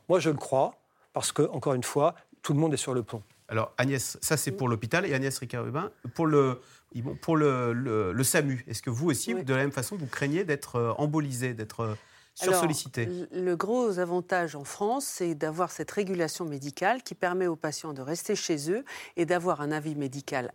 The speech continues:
Speaker 3: H vingt-quatre qui permet de faire le tri entre les patients qui nécessitent d'aller à l'hôpital et qui nécessitent une hospitalisation et ceux qui peuvent être traités à la maison et surveillés à la maison.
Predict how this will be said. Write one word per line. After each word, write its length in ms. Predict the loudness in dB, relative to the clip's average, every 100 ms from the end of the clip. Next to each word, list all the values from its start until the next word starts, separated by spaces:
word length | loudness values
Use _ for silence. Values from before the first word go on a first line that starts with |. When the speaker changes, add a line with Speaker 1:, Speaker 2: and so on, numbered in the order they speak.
| 0
Speaker 3:
H 220 | 0 0
vingt-quatre 600 | -2 -2 2 0 0 -12 -14 -14 -12
qui 100 | -6
permet 480 | 2 4 4 4 2
de 180 | 0 -6
faire 220 | 0 2
le 140 | 2
tri 360 | 0 2 2 2
entre 340 | 0 -2 -2 -2
les 180 | -2 2
patients 400 | 2 4 0 -2
qui 180 | -2
nécessitent 840 | 0 0 0 0 -2 -4 -6 -10 -14 -16 -18 -2
d'aller 240 | 2 4
à 80 | 4
l'hôpital 520 | 2 -2 -4 -2 -2 -4 -8
et 100 | -6
qui 160 | -4 0
nécessitent 560 | 2 2 0 -2 -4 -4
une 140 | -4
hospitalisation 880 | -6 -8 -6 -4 -2 -4 -4 -2 -4 -4 -12 -6
et 80 | -4
ceux 320 | 0 2 2
qui 160 | 0 -4
peuvent 220 | -2 -2
être 100 | -2
traités 320 | -2 0 2
à 40 |
la 140 | 2 2
maison 440 | -2 0 0 0 -2
et 140 | -2
surveillés 460 | 0 -2 -2 0 0
à 40 |
la 140 | 0
maison. 320 | -2 -2 -6